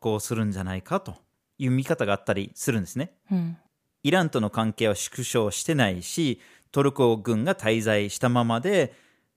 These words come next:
Speaker 1: まあ、ムスリム同胞団との関係がちょっと見えないところはあるんだけれども、やめたっていうことも発表してるわけではないですし、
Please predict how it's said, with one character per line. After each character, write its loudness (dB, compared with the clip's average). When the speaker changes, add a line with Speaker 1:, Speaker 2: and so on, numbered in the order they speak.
Speaker 1:
ま 4
あ、 -4
ム -2
ス -2
リ -2
ム -2
同 2
胞 0
団 0
と -6
の -2
関 0
係 -4
が 0
ち -6
ょ -2
っ -8
と 0
見 0
え 4
な 4
い 0
と -8
こ -2
ろ 0
は -4
あ 2
る -4
ん -4
だ -2
け -8
れ -4
ど -4
も、 -2
や 0
め 2
た 4
っ -4
て -6
い 0
う -2
こ -4
と 0
も 0
発 -8
表 2
し -8
て 2
る 0
わ 2
け 2
で 4
は 2
な -2
い 0
で -4
す -12
し、 -10